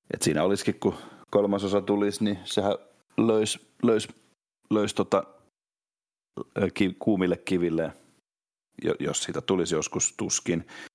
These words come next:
Mut et sitten netissä oli joku, että joku, joku on tekemässä sitä peliä niinku itsekseen, mutta tiedä sitten, miten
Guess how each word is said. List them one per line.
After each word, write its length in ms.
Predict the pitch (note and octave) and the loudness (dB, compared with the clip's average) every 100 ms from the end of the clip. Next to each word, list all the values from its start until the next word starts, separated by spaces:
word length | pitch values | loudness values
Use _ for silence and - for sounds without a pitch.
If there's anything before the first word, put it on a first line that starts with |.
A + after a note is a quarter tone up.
| _ _ _ _ | _ _ _ _
Mut 80 | G2+ | 0
et 100 | F2+ | 0
sitten 300 | - - B2 | 0 0 2
netissä 360 | G#2+ G2+ F#2 F2+ | 2 0 0 2
oli 120 | E2+ | 2
joku, 240 | D#2+ - | 0 0
että 220 | E2 - D#2+ | -2 0 -2
joku, 440 | D#2 - E2 - | 0 -2 -6 -4
joku 320 | - D2+ D#2 C#2 | -4 -2 -2 -2
on 120 | C#2+ | -2
tekemässä 560 | C#2 D#2+ C2+ - - - - - | -4 -4 -4 -4 -6 -8 -12 -14
sitä 260 | - - | -8 -6
peliä 300 | - B1 A1+ | -4 -4 -4
niinku 240 | A1+ A#1 G#1+ | -6 -8 -8
itsekseen, 580 | - - - - G1+ | -8 -10 -8 -6 -8
mutta 280 | - - - - _ _ _ _ _ _ _ _ - | -8 -14 -16 -16 _ _ _ _ _ _ _ _ -12
tiedä 180 | - - | -8 -8
sitten, 260 | - - | -6 -6
miten 300 | - - A#1 | -6 -6 -8